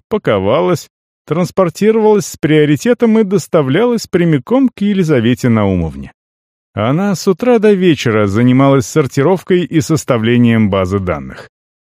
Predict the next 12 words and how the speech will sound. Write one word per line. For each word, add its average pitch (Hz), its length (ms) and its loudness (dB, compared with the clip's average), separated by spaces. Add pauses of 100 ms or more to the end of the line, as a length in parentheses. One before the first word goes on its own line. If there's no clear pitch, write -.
(180)
Благо, 190 440 0
дело 208 420 2
для 180 160 -2
неё 180 280 2
насквозь 135 500 0
знакомое 127 840 -2 (200)
и 101 140 -2
привычное. 78 720 -10 (960)
Мои 185 180 2
указания 240 640 4
были 180 220 0
простыми. 90 580 -4